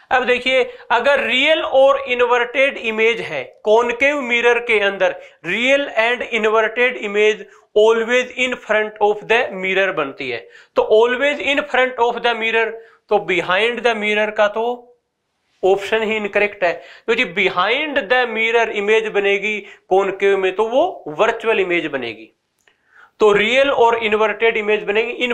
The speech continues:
front of the mirror। सेकंड, in front of the mirror image बन रही है,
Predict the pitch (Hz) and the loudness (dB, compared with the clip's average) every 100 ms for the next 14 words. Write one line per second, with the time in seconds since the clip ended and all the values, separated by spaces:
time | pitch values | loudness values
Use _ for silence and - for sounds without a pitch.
0 | - 190 185 185 180 170 160 151 147 139 | -2 -2 0 -2 0 -2 -2 -8 -6 -8
1 | 135 _ _ _ - 220 220 254 226 170 | -8 _ _ _ -4 -2 0 -2 -2 -6
2 | - - 285 359 - - 262 294 262 254 | -12 -4 -2 0 -2 2 2 2 4 4
3 | 269 - 254 226 240 254 - 220 220 247 | 4 0 -2 -2 -2 -2 -4 -4 0 0
4 | 208 220 226 226 208 190 | 0 -2 0 -2 0 -2